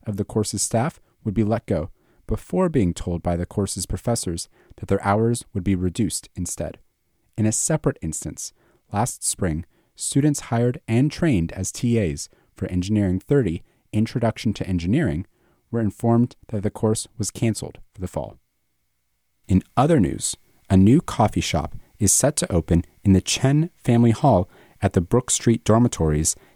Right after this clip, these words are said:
in mid-November. Pawtucket-based coffee supplier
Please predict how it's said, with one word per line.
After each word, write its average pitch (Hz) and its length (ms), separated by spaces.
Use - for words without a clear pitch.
in 87 360
mid-November. 90 960
Pawtucket-based - 920
coffee - 380
supplier - 500